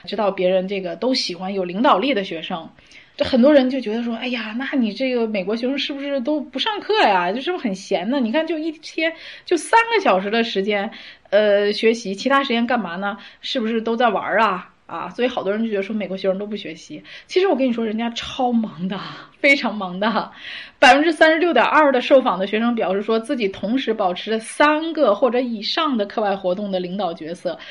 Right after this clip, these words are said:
所以你不要觉得做一个社团就很牛了，其实很多学生都是做三个以上的社团的。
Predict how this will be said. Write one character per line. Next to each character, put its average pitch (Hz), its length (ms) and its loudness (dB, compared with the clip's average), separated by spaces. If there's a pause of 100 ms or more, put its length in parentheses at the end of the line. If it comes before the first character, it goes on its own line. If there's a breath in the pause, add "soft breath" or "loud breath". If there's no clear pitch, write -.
(140 loud breath)
所 - 100 0
以 370 40 2
你 320 100 -2
不 262 80 4
要 302 120 6
觉 233 120 -2
得 254 120 4
做 269 140 2
一 226 140 -2
个 285 100 2
社 262 240 4
团 196 340 -4
就 202 300 -2
很 196 240 -4
牛 185 220 -4
了， 202 200 2
其 - 100 -10
实 285 100 2
很 233 120 -2
多 233 140 -4
学 220 140 -4
生 240 140 0
都 247 140 2
是 247 80 -4
做 240 180 -2
三 277 260 -2
个 277 100 2
以 196 100 -6
上 202 240 -6
的 226 60 -6
社 220 180 -4
团 175 280 -8
的。 175 200 -10